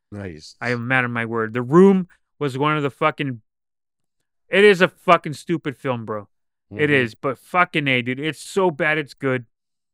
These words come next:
Speaker 2: Tommy Wiseau is dog shit. I'm gonna go out of my way and still read The Disaster Artist,
Speaker 1: Mm-hmm.
Speaker 2: um, by Greg Sestero,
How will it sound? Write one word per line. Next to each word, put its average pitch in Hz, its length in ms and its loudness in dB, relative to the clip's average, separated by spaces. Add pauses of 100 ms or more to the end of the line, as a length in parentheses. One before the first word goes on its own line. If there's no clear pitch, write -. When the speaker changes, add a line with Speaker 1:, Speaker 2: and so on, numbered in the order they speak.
(240)
Speaker 2:
Tommy 170 240 0
Wiseau 170 360 0
is 147 100 -4
dog 123 320 -2
shit. 127 360 -8 (540)
I'm 151 200 0
gonna 175 600 4
go 143 160 0
out 160 120 8
of 170 60 2
my 170 100 0
way 165 160 2
and 160 100 -6
still 180 280 0
read 165 460 -4
The 156 100 -2
Disaster 143 540 -2
Artist, 175 380 0 (380)
Speaker 1:
Mm-hmm. 117 720 -12
Speaker 2:
um, 120 580 0 (160)
by 135 220 2
Greg 139 280 -2
Sestero, 139 520 -4